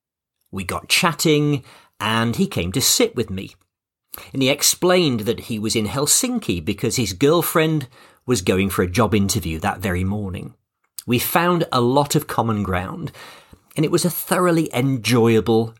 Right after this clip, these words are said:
twenty minutes. Well, at least it was for me.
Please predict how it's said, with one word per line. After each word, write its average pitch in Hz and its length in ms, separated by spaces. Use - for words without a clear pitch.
twenty 98 400
minutes. 139 480
Well, 104 100
at 107 120
least - 180
it - 80
was 87 180
for 107 100
me. 151 340